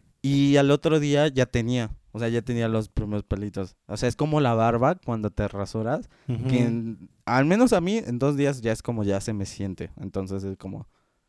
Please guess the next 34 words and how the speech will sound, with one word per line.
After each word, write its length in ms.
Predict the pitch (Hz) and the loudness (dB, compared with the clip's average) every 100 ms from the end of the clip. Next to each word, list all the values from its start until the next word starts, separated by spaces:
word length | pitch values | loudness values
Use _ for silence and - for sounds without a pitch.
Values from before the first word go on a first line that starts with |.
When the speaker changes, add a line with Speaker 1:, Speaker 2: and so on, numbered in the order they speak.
| _ | _
Speaker 1:
lo 120 | 107 | -6
mismo 260 | 117 123 120 | -4 -4 -4
en 60 | 107 | -6
la 80 | |
cabeza. 360 | 101 107 113 92 - _ _ _ _ _ _ _ _ _ _ _ - - | -6 -6 -8 -10 -16 _ _ _ _ _ _ _ _ _ _ _ -6 -2
Speaker 2:
Ok. 180 | 113 - | 0 0
Speaker 1:
El 160 | 151 | 0
detalle 380 | 151 139 156 160 | 0 -2 -2 -2
es 140 | 165 | -4
eso, 260 | 165 143 127 _ | -6 -8 -10 _
una, 240 | 120 143 | -4 -4
que 140 | 185 139 | -4 -6
te 100 | 104 | -6
sale 220 | 110 107 | -6 -6
más 160 | 104 - | -6 -8
chino, 280 | 113 101 - | -8 -10 -6
y 100 | 120 | -2
dos, 220 | 120 143 | -2 -4
que 180 | - 143 | -4 -6
te, 200 | - - | -6 -12
al 160 | - 120 | -4 -4
menos 240 | 143 175 156 | -2 -4 -4
a 60 | |
mí 140 | 151 180 | -2 -4
me 140 | 175 | -4
s-, 240 | 139 - - - 113 | -8 -10 -18 -16 -8
cuando 240 | 120 113 | -6 -4
me 180 | 110 107 - | -6 -8 -10
empezó 340 | 117 117 113 | -8 -6 -6
a 60 | 120 | -6
crecer 380 | 131 131 139 151 - - - | -8 -6 -4 -6 -10 -20 -14
fue 180 | - 127 | -2 0
todo 180 | 127 127 | 2 2
disparejo. 580 | 113 - 104 104 - | 0 -4 -4 -4 -8